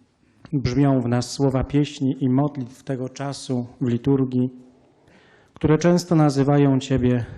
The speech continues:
Matką Bolesną. Zwłaszcza tu, przed Twym sławnym wizerunkiem, kiedy odprawiamy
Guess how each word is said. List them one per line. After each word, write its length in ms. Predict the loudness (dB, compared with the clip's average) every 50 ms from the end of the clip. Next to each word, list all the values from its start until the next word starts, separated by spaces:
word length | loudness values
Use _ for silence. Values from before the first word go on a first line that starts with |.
| -20 -12 -4
Matką 480 | -2 0 0 -2 -4 -8 -8 -6 -2 0
Bolesną. 580 | 0 0 0 -2 -4 -6 -10 -14 -14 -16 -16 -16 -20 -20 _ _ _ _ _ _ _ _ _ _ _ _ _ _ _ _ _ _ _ _ _ _ _ _ _ _ -20 _ _ _ _ _ _ _ _ -10
Zwłaszcza 440 | -4 -2 0 0 0 -2 -4 -6 -6
tu, 320 | -2 -2 0 0 0 -2 -4 -10 -16 -18 -18 _ _ -14
przed 280 | -8 -6 -6 -6 -8 -10
Twym 420 | -6 -2 0 0 0 0 -2 -4
sławnym 480 | -4 -2 0 0 0 0 0 0 0 0
wizerunkiem, 760 | -2 -2 -2 -2 0 0 0 -2 -2 -2 -2 -2 -2 -4 -6 -10 -18 _ _ _ _ _ _ _ _ _ _ _ _ _ _ _ _
kiedy 180 | -2 2 2 2
odprawiamy 680 | 2 2 2 0 2 2 2 2 2 2 2 2